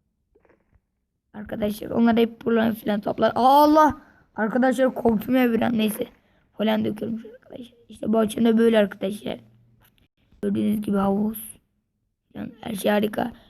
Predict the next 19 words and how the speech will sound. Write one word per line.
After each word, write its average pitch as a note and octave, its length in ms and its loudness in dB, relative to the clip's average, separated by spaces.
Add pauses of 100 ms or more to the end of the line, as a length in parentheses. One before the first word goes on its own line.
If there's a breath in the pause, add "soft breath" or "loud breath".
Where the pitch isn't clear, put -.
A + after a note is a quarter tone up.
(140)
Bir B3 60 -2
de D4+ 120 4
şuraya D#4 340 2
çıkan D#4 300 2
bir C4 60 0
tane D4+ 200 2
arkaya D4 320 2
büyük C4+ 380 2
ağacımız C4 500 4
var B3+ 120 4
arkadaşlar. G#3+ 580 0 (420 loud breath)
Mimar C#4 400 4
bana D4 380 4
böyle C4+ 200 6
güzellikler C4 560 2
falan B3+ 200 0
yapacağını B3 440 0
söylemişti G3 580 -4
arkadaş. - 320 -8